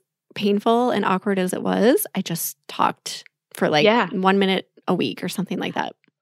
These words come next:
Speaker 2: Oh, totally. I think, like, I'm definitely, like, recovering perfectionist. So just, like,
Speaker 1: <laughs>
Speaker 2: trying to let go of that as much as you can. And I think, like,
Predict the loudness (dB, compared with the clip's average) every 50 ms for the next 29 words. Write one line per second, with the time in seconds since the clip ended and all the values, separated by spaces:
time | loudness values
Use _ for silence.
0 | _ _ _ _ 0 0 0 0 0 0 0 2 2 2 0 0 -2 0 2 2
1 | 2 0 0 0 2 2 2 2 0 0 0 2 2 2 0 2 2 2 2 2
2 | 0 0 0 0 0 2 2 0 0 -2 _ _ _ _ _ _ _ _ _ _
3 | _ _ _ 0 0 0 0 0 0 0 0 2 2 0 2 2 0 0 0 0
4 | 0 2 0 0 -2 -2 -2 -2 0 0 0 -2 -4 -4 0 0 2 2 0 2
5 | 2 2 2 2 0 2 2 4 4 2 2 2 2 2 4 2 2 2 2 2
6 | 2 2 2 2 0 0 -2 -2 -4 -4 -2 -4 -6 -4 -4 -6 -6 -6 -4 -2
7 | -2 0 0 0 -2 -4 -6 -12 -20 -20 -20 -16 -4 0 2 2 2 2 2 0
8 | -2 -2 -2 -2 0 0 -2 -4 -4 -2 -2 0 2 2 2 2 0 -4 -12